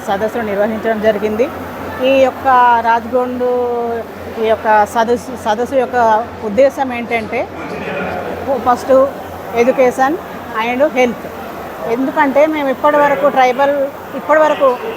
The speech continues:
ఆ, ఇప్పటి వరకు only సిక్స్టీ పర్సెంట్ మేము డెవలప్,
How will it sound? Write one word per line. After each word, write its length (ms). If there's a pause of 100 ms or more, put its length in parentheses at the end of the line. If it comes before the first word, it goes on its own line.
(920)
ఆ, 280
ఇప్పటి 220
వరకు 320
only 300 (680)
సిక్స్టీ 300
పర్సెంట్ 520
మేము 260
డెవలప్, 460